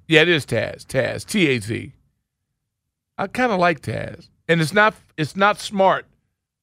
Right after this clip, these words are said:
to like people that you don't know on social media that don't show their face. Anybody that don't put their face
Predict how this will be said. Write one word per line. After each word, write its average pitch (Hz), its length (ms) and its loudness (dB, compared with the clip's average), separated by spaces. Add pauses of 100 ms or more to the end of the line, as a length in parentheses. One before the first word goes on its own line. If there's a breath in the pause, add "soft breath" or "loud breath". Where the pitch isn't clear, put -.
to 147 100 0
like 170 360 2 (340)
people 135 480 -6 (220)
that 127 200 -6
you 143 60 -4
don't 139 260 0
know 135 240 2
on 117 80 -2
social 127 360 -4
media 123 420 0 (460)
that 120 160 -2
don't 143 200 2
show 127 240 -2
their 113 120 -2
face. 110 520 -4 (540)
Anybody 220 580 2
that 151 200 -4 (220)
don't 175 260 2
put 190 220 0
their 143 160 0
face 180 640 -2